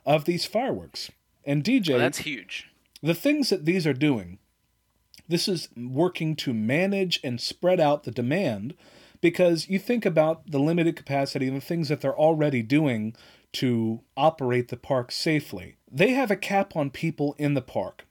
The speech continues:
Speaker 1: So it's not like they're going to have, uh, maybe situations where people are coming in late just for the fireworks.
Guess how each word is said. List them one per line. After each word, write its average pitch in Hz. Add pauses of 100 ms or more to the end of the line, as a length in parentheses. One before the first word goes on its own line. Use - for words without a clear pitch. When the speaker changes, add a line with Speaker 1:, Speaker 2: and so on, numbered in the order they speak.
(400)
Speaker 1:
So 165
it's 151
not 208
like 170
they're 160
going 151
to -
have, 127 (560)
uh, 127 (100)
maybe 147
situations 143
where 123
people 165
are 123
coming 160
in 143
late 135
just 147
for 151
the 127
fireworks. 120